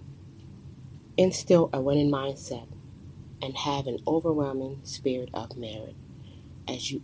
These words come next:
aim to succeed in every area of your life. Until next time,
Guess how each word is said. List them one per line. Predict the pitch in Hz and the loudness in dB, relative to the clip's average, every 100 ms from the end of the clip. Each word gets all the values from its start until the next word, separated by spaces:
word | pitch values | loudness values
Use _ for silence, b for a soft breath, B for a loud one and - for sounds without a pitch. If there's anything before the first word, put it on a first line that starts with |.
| - | -2
aim | 143 160 165 170 - - - | 0 2 0 -2 -8 -12 0
to | 160 | 2
succeed | 151 156 - - 123 104 - - - B B - | 2 0 -2 0 0 -2 -8 -14 -16 B B -4
in | 131 - | -4 -2
every | 127 127 131 131 135 - | -6 -6 -6 -6 -8 -10
area | 127 117 107 104 - - - - 120 | -10 -10 -12 -14 -16 -18 -18 -8 -6
of | 113 | -6
your | 110 113 | -10 -12
life. | - - - - - - - - - - - - - - - - - - - 135 | -12 -14 -16 -16 -16 -18 -18 -16 -16 -16 -18 -18 -18 -18 -18 -18 -18 -16 -12 -10
Until | 135 139 127 | -4 0 0
next | 127 151 - | 0 -4 -4
time, | 147 120 120 | -6 -6 -10